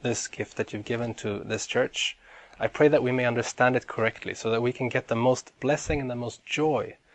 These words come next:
out of that gift, because that is why you give us these gifts. It's not to discourage us, it's not to make us feel bad, but it is for our joy, for receiving you in a greater measure, so that we can reach out with the message to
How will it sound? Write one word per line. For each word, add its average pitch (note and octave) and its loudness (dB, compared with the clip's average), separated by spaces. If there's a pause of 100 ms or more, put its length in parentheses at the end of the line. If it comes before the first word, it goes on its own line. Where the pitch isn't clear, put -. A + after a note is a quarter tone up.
(180)
out A#2+ 2
of A2 -10
that G#2 -4
gift, - -14
because B2 -2
that C#3+ 4
is B2 0
why C3 4
you B2 2
give A#2+ -2
us - -4 (440)
these - -6
gifts. - -10
It's A#2+ -6
not D#3+ 2
to B2 -6 (260)
discourage A2 0
us, B2 0
it's A2+ -4
not D#3 2
to - -8
make A#2 -2
us - -4
feel G2 -2
bad, G#2+ 0
but B2+ -2
it C#3 -4
is D3+ -6 (260)
for C#3+ -4
our C#3+ 2
joy, B2+ 0 (420)
for A#2+ -2 (360)
receiving C#3 0
you C3+ 2
in A#2+ -4
a A#2+ 2
greater D3 0
measure, G#2+ -2 (260)
so A#2 -4
that A2+ -2
we C3 2
can A2+ -2
reach D#3 0
out C3+ 0 (580)
with C3 4
the B2 0
message B2 -2
to A#2 -4